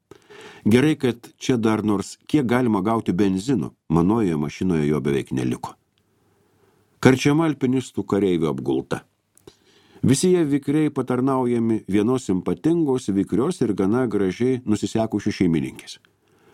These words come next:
Viskas dedasi kaip kokiame sekmadienio bažnytkaimy Lietuvoje. Tikra Bavarija. Kareiviai girkšnoja alų, lošia atsidėję šachais, kitko jiems čia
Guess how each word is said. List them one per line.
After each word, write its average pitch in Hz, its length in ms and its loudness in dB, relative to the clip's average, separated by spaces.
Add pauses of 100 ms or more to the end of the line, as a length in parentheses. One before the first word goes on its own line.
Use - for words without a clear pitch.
(140)
Viskas 151 400 2
dedasi 127 480 -2
kaip 101 180 0
kokiame 95 440 0 (180)
sekmadienio 92 680 0
bažnytkaimy 78 840 -2
Lietuvoje. 65 560 -2 (280)
Tikra 160 280 2
Bavarija. 139 560 -2 (500)
Kareiviai 127 480 2 (100)
girkšnoja 76 640 -2
alų, 160 380 0 (500)
lošia 123 560 0
atsidėję 73 560 -2
šachais, 143 640 -4 (340)
kitko 135 320 2
jiems 104 320 0
čia 90 380 -2